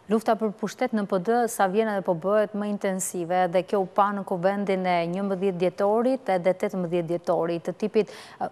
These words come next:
vendi ku ishte caktuar për ta organizuar kuvendin kombëtar dhe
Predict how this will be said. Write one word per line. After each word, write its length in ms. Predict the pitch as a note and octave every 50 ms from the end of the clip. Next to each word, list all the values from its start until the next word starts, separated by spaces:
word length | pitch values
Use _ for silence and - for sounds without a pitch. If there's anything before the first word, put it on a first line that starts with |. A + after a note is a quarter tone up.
| - -
vendi 560 | E3 E3 G#3 D#4 F4+ F4+ C4 F3+ F#3+ F3 D#3+ - -
ku 200 | - G3 F3 F3+
ishte 240 | F3+ F3 - F#3
caktuar 640 | F3+ - - F3 - - - G#3 F#3+ F3+ E3+ D#3+ D#3+
për 180 | - - F3
ta 120 | - F3 E3+
organizuar 640 | E3+ E3 E3+ E3+ F3 E3+ D#3+ G3+ G3+ F#3 E3 E3 E3
kuvendin 520 | - F3 D#3+ E3+ E3 E3 D#3+ E3+ E3 D#3+
kombëtar 840 | - F3 E3 D3+ D3+ - - G#3 G3+ G#3+ A#3 A#3+ A#3+ A#3+ A3+ G#3 G3 F3
dhe 240 | E3 F#3+ G3 F#3+ F#3+